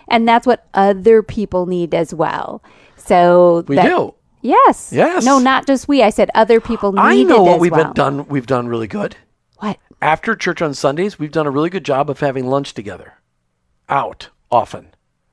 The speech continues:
Speaker 2: At Panda Express. <laughs>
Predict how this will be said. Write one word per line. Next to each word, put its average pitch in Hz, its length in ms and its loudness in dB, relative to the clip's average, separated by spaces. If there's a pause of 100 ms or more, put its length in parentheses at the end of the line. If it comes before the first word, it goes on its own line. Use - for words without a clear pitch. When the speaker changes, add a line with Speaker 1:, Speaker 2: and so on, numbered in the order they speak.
(640)
Speaker 2:
At 131 140 -6
Panda 127 300 -6
Express. - 580 -10 (720)
<laughs> - 60 -10